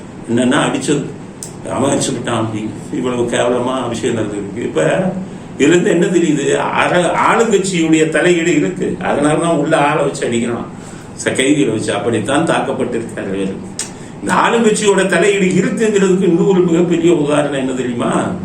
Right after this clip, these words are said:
பொம்பளைகள்லாம் விளக்கமாறோட வந்திருக்காங்க.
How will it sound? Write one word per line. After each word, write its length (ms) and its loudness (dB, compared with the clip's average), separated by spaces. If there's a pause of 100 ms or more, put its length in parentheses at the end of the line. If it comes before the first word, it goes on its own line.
(520)
பொம்பளைகள்லாம் 1040 2
விளக்கமாறோட 600 2
வந்திருக்காங்க. 640 -2